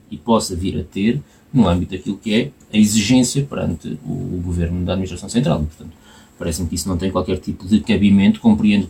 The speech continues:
que possa haver algum susto do lado do P S D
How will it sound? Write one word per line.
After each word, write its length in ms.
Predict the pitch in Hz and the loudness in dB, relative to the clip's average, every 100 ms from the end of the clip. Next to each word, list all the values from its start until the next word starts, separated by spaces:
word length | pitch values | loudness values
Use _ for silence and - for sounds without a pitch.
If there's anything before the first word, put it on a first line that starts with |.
| - | -4
que 220 | 98 92 - _ - - | -4 -4 -8 _ -20 -12
possa 320 | - 101 - 101 98 101 | -2 -2 0 0 2 2
haver 200 | 98 104 | 4 4
algum 260 | 101 110 | 6 6
susto 420 | - 120 110 - 104 | 4 2 0 -2 0
do 80 | |
lado 220 | 104 101 110 | 2 2 0
do 80 | |
P 180 | 107 104 | -2 2
S 240 | 107 101 104 | 2 2 2
D 240 | 113 | 4